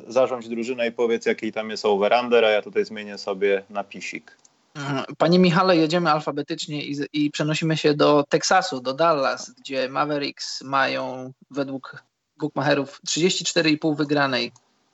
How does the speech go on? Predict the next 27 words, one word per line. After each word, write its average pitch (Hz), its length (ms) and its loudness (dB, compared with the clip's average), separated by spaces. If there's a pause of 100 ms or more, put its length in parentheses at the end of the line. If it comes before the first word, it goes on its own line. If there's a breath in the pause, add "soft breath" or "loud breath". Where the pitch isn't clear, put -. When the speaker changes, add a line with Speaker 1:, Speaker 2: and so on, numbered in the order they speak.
(260)
Speaker 2:
jako 131 240 2
linię. 190 520 4
Rok 170 220 2
temu 165 180 0
wygrali 151 340 0
dwadzieścia 147 380 -2
cztery 139 260 -2
mecze, 139 300 2
ale 127 260 4
wszyscy - 320 -8
wiemy, 123 300 -4
że 120 200 -2
tankowali 127 580 2
chcąc, 123 300 -12
nie 123 100 -4
chcąc. 123 260 -10
Mark 117 180 -8
Cuban 127 220 0
nie 135 100 2
lubi 170 160 2
tankowania, 151 520 2
ale 139 120 4
zrobili 143 380 4
to. 117 200 0
Musieli 135 300 0
to 131 120 -2
zrobić. 131 540 0